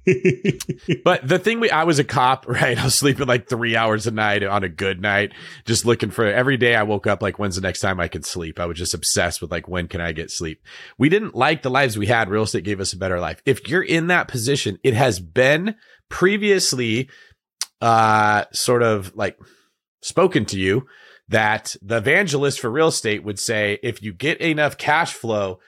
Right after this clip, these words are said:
Speaker 2: you can replace your active income with passive income. You can quit your job. You can move on to something better." That is what is becoming very hard. However,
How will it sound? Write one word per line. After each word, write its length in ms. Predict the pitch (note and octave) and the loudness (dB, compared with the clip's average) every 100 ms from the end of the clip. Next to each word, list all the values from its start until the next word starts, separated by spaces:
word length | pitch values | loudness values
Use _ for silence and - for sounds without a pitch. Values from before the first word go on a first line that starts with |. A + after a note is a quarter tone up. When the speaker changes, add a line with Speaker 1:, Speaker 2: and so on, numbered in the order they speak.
| _ | _
Speaker 2:
you 140 | G2 G#2 | -12 -8
can 180 | A#2+ | -6
replace 420 | G#2 F2+ C3 B2 - | -8 -6 -4 -4 -6
your 140 | F2 | -8
active 420 | A2 B2+ - C#3 | -4 -4 -4 -12
income 580 | A#2 C3 B2 D3 C3+ B2+ - _ | -12 -14 -8 -4 -4 -6 -16 _
with 300 | G2 F#2+ _ | -8 -8 _
passive 560 | - C3 E3 F3 C#3 G2+ | -4 0 0 -2 -6 -6
income. 520 | G#2 F#2+ A2 G2+ G2+ - _ | -8 -8 -6 -6 -8 -16 _
You 120 | G#2 | -8
can 200 | A2 F2+ | -8 -10
quit 280 | - B2+ D3 | -6 -6 -4
your 140 | D#3 | -4
job. 460 | D#3 B2+ B2 A#2+ G2 | -2 0 2 2 0
You 80 | G2+ | -8
can 160 | G2 | -10
move 180 | F#2+ G2 | -10 -6
on 160 | G2+ F#2+ | -6 -4
to 80 | |
something 500 | F#2 G2+ F2+ F#2+ F2+ E2+ - _ _ | -6 -6 -6 -8 -8 -12 -20 _ _
better." 320 | G2+ E2+ - _ _ _ _ _ | 0 0 -8 _ _ _ _ _
That 420 | G2+ C3+ D#3 - | -2 2 2 2
is 160 | D#3 A#2+ | 2 2
what 220 | A#2+ B2+ | 2 2
is 100 | A2 | 2
becoming 380 | G2+ A2+ A2+ G2 | -4 -4 -2 -2
very 180 | F#2+ F2+ | -2 0
hard. 340 | G2 F2+ - | 0 -2 -4
However, 720 | - A#2+ A#2+ F3+ C#3 D#2 B2+ | -2 2 4 4 2 -4 -8